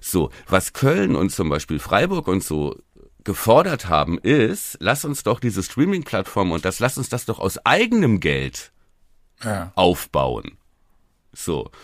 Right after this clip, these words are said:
Speaker 1: Und das kannst du natürlich am Standort wie Köln oder Stuttgart oder Hamburg oder München,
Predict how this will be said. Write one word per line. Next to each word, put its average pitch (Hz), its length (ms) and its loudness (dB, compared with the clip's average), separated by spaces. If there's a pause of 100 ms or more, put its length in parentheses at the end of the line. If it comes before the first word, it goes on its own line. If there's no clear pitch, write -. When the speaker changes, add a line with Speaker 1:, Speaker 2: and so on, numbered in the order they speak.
(260)
Speaker 1:
Und - 80 -6
das 104 140 0
kannst 143 240 2
du 143 40 0
natürlich 127 440 2
am 101 100 2
Standort 113 520 0
wie 90 80 -2
Köln 139 340 2
oder 90 160 2
Stuttgart 90 560 2
oder 85 260 2
Hamburg 101 640 2
oder 90 220 2
München, 104 680 2